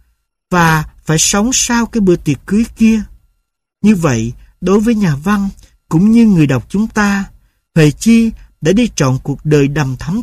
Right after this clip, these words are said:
tình thương và luôn luôn gắn gỗi, giữ gìn sự trinh bạch cho tâm hồn nhân phẩm.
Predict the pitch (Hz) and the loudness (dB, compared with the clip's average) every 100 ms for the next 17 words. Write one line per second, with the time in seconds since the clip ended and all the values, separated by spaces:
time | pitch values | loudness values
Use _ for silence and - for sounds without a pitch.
0 | - 156 127 175 220 214 214 - _ _ | -2 -2 -2 0 0 0 -4 -14 _ _
1 | 135 147 131 131 175 208 208 190 185 208 | -4 -2 0 0 0 0 0 -2 -2 -2
2 | 226 143 110 156 - - _ 135 147 185 | -4 -4 -4 -6 -10 -18 _ 0 2 2
3 | 175 156 127 139 - 208 175 120 - _ | 0 0 -2 -6 -2 -2 -2 -4 -8 _
4 | - 190 208 196 156 143 117 151 185 - | -8 -6 -2 -2 -2 -2 -2 -2 -4 -6
5 | 131 98 147 | -10 -10 -14